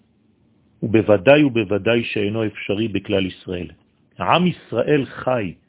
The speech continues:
אבל ישנם אנשים וחיילים שמתים בקרב.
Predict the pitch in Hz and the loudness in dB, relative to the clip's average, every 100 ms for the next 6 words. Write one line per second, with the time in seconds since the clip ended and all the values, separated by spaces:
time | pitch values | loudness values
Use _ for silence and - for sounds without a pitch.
0 | _ _ _ _ _ - 110 135 135 139 | _ _ _ _ _ -4 2 4 4 0
1 | - 196 214 151 120 107 - 196 113 - | -2 0 0 0 -4 -4 -4 -4 -4 -4
2 | 113 107 110 170 131 139 _ _ _ _ | -2 0 2 0 0 -6 _ _ _ _
3 | - - 107 101 - 110 113 - _ - | -6 -2 -2 -4 -4 -4 -4 -8 _ -8
4 | 98 - 98 | -8 -4 -4